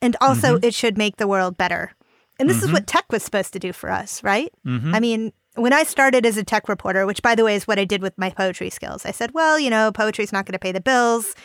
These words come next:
Speaker 1: but I'm gonna be a reporter. They appear to pay business reporters the best.
Speaker 2: Right.
Speaker 1: Technology is the thing they'll let the young kids do because we understand MySpace."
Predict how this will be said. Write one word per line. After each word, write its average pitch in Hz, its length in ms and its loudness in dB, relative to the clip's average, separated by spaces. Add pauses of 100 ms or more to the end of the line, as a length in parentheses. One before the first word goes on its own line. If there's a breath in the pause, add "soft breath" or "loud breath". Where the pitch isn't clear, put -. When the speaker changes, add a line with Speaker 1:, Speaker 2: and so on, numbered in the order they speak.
(400 loud breath)
Speaker 1:
but 233 120 4
I'm 226 120 2
gonna 208 120 2
be 190 120 0
a 190 60 0
reporter. 240 580 2 (200)
They 208 120 0
appear 220 240 -2
to 202 60 -2
pay 202 180 -2
business 226 460 0
reporters 208 440 0
the 208 100 -2
best. 240 520 0 (180 loud breath)
Speaker 2:
Right. 107 300 -2 (440)
Speaker 1:
Technology 240 600 2
is 214 100 2
the 226 80 0
thing 214 220 0
they'll 202 140 2
let 196 200 0
the 208 60 0
young 196 200 0
kids 190 300 -4
do 190 180 0
because 190 300 -4
we 190 120 -2
understand 185 460 -2
MySpace." - 600 -10